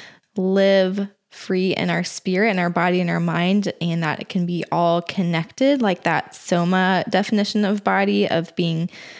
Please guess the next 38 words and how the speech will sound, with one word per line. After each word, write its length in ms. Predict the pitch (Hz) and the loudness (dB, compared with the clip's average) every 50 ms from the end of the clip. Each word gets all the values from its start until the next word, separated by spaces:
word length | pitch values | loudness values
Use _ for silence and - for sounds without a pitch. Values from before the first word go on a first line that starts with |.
| - - - - _ _ - | -20 -20 -20 -20 _ _ -4
um, 280 | 180 175 156 151 180 | -2 -2 0 0 2
not 180 | 196 233 233 - | 2 2 2 2
isolated 520 | - 190 190 - - 202 202 202 202 196 | 0 0 0 2 2 2 2 4 4 4
as 180 | 185 175 175 - | 2 2 0 0
individuals, 540 | - 180 175 170 165 160 185 170 170 185 - | 0 0 2 2 2 2 2 2 2 0 0
but 200 | - - - - | -2 -4 -4 -2
connected 500 | - 196 165 156 - - 156 151 160 156 | -2 0 0 0 0 0 0 0 2 0
and 320 | 147 139 143 170 190 - - - - - - - _ _ - | 0 0 -2 -4 -6 -6 -10 -20 -20 -20 -20 -20 _ _ -2
in 120 | 185 185 | 0 0
the 80 | 170 160 | 2 0
body 420 | 160 - 143 151 165 160 165 156 | 0 0 0 2 2 2 0 0
and 80 | 156 127 | 0 -2
a 60 | 160 | -2
family 460 | - - 175 165 170 165 160 160 160 | -2 0 0 0 2 0 0 0 0
and 180 | 156 160 170 180 | 0 0 -2 -2
humanity 500 | - - 170 165 165 156 156 156 151 151 | -2 -2 -2 0 0 0 0 -2 -2 -2
in 80 | 160 | -2
the 80 | 170 160 | -2 -2
body 260 | - 147 151 165 151 | 0 0 0 0 -2
of 120 | 156 - - | -2 -4 -6
Christ. 540 | - - - 170 - 185 - - - - - - - - - - | -4 -2 -2 0 0 -2 -4 -4 -6 -6 -6 -8 -10 -8 -4 -2
Um, 380 | 196 185 170 156 - - 175 - _ _ _ _ _ _ _ _ _ _ _ _ _ - - - | 0 0 2 0 0 -2 -6 -8 _ _ _ _ _ _ _ _ _ _ _ _ _ -10 -6 -2
and 140 | 269 226 220 | 0 0 2
so 140 | - 220 220 | 4 4 4
even, 360 | - 226 247 247 247 233 226 | 4 4 4 4 4 4 4
like, 320 | 208 190 196 190 - - - - - - | 4 4 2 0 -2 -8 -12 -10 -6 -4
okay, 180 | 220 - 247 226 | 0 2 2 4
we 160 | 208 220 214 | 4 4 2
do 320 | 196 - 208 202 220 226 | 2 2 2 2 4 4
have, 560 | 220 202 214 202 180 175 170 175 202 214 - - _ | 2 2 2 2 2 2 2 0 0 -2 -8 -14 _
when 160 | - 190 202 | -2 2 2
we 80 | 202 196 | 4 4
get 160 | 196 208 214 208 | 4 2 0 0
to 60 | - | 0
the 100 | 220 208 | 0 0
point 460 | 208 - - 180 175 175 190 202 - | 0 -2 -2 0 0 2 0 0 0
when 200 | 196 190 185 185 | 0 0 0 0
we, 220 | 180 175 170 180 | 0 0 0 -2